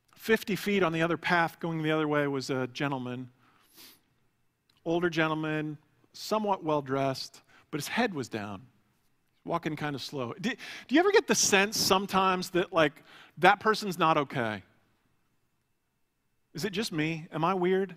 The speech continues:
Okay, so you, you, like, I had this sense, like, "Man, something might be up with this guy." And I felt a nudge, like I should go over and encourage him in some way, just to ask if he's okay,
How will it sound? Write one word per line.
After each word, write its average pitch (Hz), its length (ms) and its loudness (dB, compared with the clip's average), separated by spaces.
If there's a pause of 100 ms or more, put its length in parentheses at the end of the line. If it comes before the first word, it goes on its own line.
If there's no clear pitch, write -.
(1040)
Okay, 143 240 0
so 226 180 -2
you, 233 100 -2
you, 247 240 0
like, 262 220 6
I 262 80 8
had 302 240 6
this 311 140 4
sense, 294 400 4
like, 214 280 6 (800)
"Man, 269 240 0
something 339 300 -2
might 330 160 2
be 233 140 -2
up 175 240 2
with 147 160 -6
this 123 140 -2
guy." 101 400 -6 (440)
And 233 120 4
I 254 80 6
felt 330 440 6
a - 20 2
nudge, 220 840 6 (260)
like 226 200 4
I 262 180 8
should 285 320 0
go 240 260 10
over 196 480 4
and 190 240 0
encourage 180 1000 2
him 196 320 2
in 175 200 -2
some 170 380 2
way, 127 280 0
just 240 180 -2
to 233 120 6
ask 247 220 4
if 202 100 0
he's 170 200 -4
okay, 269 760 4